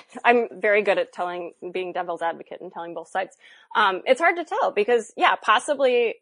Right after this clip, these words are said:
pangolins will, people will fear eating the meat because it's diseased. But then again, there are some pangolin conservationists that are concerned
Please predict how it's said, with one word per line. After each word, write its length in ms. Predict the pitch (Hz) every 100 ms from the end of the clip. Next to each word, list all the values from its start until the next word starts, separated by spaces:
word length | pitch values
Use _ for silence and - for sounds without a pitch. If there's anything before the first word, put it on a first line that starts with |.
| -
pangolins 640 | 226 226 226 220 220 - -
will, 360 | - 208 196 _ _ _ _ - -
people 280 | 247 233 202
will 120 | 190 185
fear 260 | 277 285 220
eating 340 | 214 202 196
the 60 | 185
meat 220 | 175 175 -
because 220 | 185 170
it's 200 | 165 -
diseased. 580 | 170 - 160 240 269 _ _ _ _ -
But 220 | 208 240
then 140 | 277 311
again, 260 | 269 262
there 200 | 247 233
are 160 | 233 240
some 180 | 269 262
pangolin 420 | 226 220 214 214
conservationists 840 | 220 196 208 202 208 202 190 208
that 100 | 196
are 100 | 185
concerned 800 | 180 190 175 - 415 330 202 208